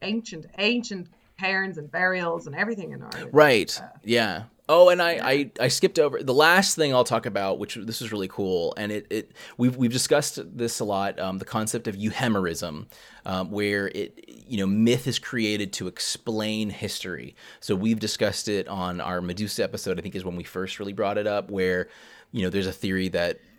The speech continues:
Speaker 2: the whole story of Medusa was these, this temple, this Greek temple that worshipped Gorgons or Medusa was attacked. And then that, that attacking kind of became a myth.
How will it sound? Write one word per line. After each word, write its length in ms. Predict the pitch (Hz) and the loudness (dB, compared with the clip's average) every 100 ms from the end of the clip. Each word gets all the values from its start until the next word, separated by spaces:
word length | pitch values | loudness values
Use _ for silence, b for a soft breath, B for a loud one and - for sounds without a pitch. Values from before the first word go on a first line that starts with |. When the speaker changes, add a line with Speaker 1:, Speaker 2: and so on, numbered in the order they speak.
| - | -18
Speaker 2:
the 300 | 120 95 87 92 - - | -14 -8 -8 -8 -14 -8
whole 240 | 104 95 | -4 -4
story 280 | - 101 92 | -4 -2 -2
of 40 | |
Medusa 400 | 90 87 90 - | -4 -6 -8 -6
was 200 | 87 87 | -6 -8
these, 280 | - 85 82 | -10 -12 -12
this 340 | - 85 - - _ _ _ - - | -12 -10 -10 -14 _ _ _ -8 -4
temple, 460 | 98 98 90 87 98 | -2 -2 -2 -4 -8
this 120 | 98 | -10
Greek 220 | - 92 | -8 -8
temple 420 | - 95 92 87 | -4 -4 -2 -4
that 160 | 85 85 - _ | -4 -10 -16 _
worshipped 460 | - 98 92 107 - | -6 -4 -2 -4 -4
Gorgons 420 | 95 95 92 90 | -2 0 0 -2
or 60 | 90 | -4
Medusa 400 | 87 82 90 - | -6 -6 -6 -6
was 180 | 85 82 | -6 -8
attacked. 560 | 92 - 92 87 - - B B | -8 -2 0 0 -4 -18 B B
And 140 | - 98 | -6 -2
then 100 | 90 | 2
that, 300 | 95 95 - 139 | 2 0 -6 -2
that 240 | 117 113 | 2 2
attacking 680 | - - - 127 117 110 98 | 2 -2 4 4 4 0 -4
kind 200 | - 101 | -4 -4
of 140 | 95 - _ | -4 -6 _
became 260 | 101 104 95 | -8 -4 0
a 40 | |
myth. 320 | 95 92 - | 2 0 -2